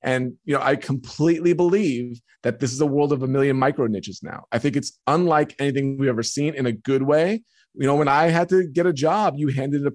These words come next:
paper application when I was a kid. Now, you know, I'll start, now you can create the most, most niched idea product that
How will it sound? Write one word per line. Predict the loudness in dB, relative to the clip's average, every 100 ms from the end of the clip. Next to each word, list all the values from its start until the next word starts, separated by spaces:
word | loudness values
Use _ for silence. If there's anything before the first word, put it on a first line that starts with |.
| _
paper | -4 0
application | 0 0 -2 -2 -2
when | -6 -6
I |
was | -6
a | -8
kid. | -10 -10 -12 _ _ _ -2
Now, | 2 2 2
you |
know, | 2 2
I'll | 0
start, | -2 -6 -6 _ -6
now | 0 2
you | 2 0 -2
can | 0 0 0 -4 _
create | -10 0 2 2 0 _ _ -4
the | 0
most, | 2 0 -4 -14 _ _ _ _ _
most | -8 -4 -2
niched | 0 0 -2 -4
idea | -2 0 0 0
product | -2 0 0 -2 -10 _ _ -4
that | -4